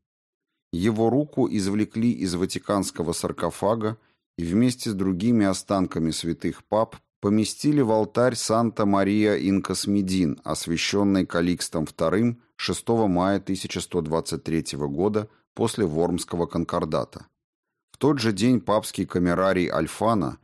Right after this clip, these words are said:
подарил этому храму папский трон, отреставрированный по его заказу, чтобы четко предъявить монархические притязания папства.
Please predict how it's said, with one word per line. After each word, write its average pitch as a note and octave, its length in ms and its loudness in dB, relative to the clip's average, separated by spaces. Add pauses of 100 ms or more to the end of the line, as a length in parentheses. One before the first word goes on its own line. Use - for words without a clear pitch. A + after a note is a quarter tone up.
(240)
подарил F#2+ 460 2
этому F2+ 320 0
храму G#2+ 480 0
папский F#2 480 -2
трон, G2 460 0
отреставрированный F#2+ 1080 0
по F#2 120 -4
его E2 280 2
заказу, F2 680 -2 (340)
чтобы E2+ 340 0
четко - 420 0
предъявить E2 600 -2
монархические E2+ 840 -2
притязания D#2+ 720 -2
папства. - 540 -6